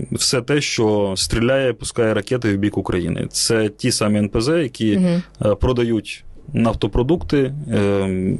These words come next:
Speaker 1: і фінансують російську військову агресію проти України. Так само, як і мова йде про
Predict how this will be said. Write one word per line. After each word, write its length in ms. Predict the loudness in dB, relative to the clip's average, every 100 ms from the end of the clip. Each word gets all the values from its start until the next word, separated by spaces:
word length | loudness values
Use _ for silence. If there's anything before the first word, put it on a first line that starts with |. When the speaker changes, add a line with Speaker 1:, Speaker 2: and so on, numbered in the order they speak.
| -2
Speaker 1:
і 500 | 0 2 2 2 0 0
фінансують 680 | 0 0 0 2 2 0 -8 -18 -4
російську 520 | 0 2 0 -2 0
військову 420 | 0 2 0 2 2
агресію 400 | 2 0 -2 -2
проти 260 | -2 0
України. 420 | -2 0 -2 -2 -8 -14 -18 -16 -12 -2 0 0 -2
Так 200 | -4 -4
само, 280 | -2 2 2
як 220 | 2 0
і 140 | 0 2
мова 280 | 2 2
йде 180 | 0 -2
про 400 | -2 0 2 0